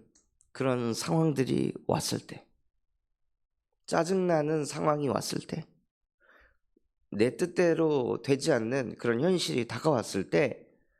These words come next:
제 안에서 뭔가 끓어오르는 게 있는데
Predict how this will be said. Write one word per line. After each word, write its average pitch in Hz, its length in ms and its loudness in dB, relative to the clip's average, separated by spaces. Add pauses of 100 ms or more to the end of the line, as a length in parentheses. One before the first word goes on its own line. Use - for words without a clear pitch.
(920)
제 160 140 2
안에서 170 320 2
뭔가 120 360 -2
끓어오르는 160 800 2
게 127 120 0
있는데 98 480 -4